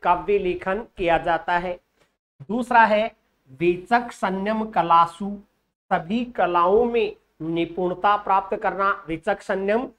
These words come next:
निपुणता, कलाएं चौसठ प्रकार की मानी जाती हैं, उन सभी चौसठ प्रकार की कलाओं में निपुणता प्राप्त करना भी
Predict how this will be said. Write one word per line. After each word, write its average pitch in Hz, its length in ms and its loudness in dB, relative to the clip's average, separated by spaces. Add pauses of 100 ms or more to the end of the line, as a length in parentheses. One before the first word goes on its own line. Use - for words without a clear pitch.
(160)
निपुणता, 170 760 -2 (440)
कलाएं 196 440 0 (120)
चौसठ 220 400 -2
प्रकार 185 360 0
की 214 180 -8
मानी 185 300 -2
जाती 185 420 -2
हैं, 208 480 -4
उन 285 100 0
सभी 214 440 -4
चौसठ 226 480 0
प्रकार 180 360 0
की 214 180 -12
कलाओं 175 420 0
में 208 280 -2
निपुणता 180 540 -2
प्राप्त 190 400 0
करना 175 420 0
भी 190 340 -6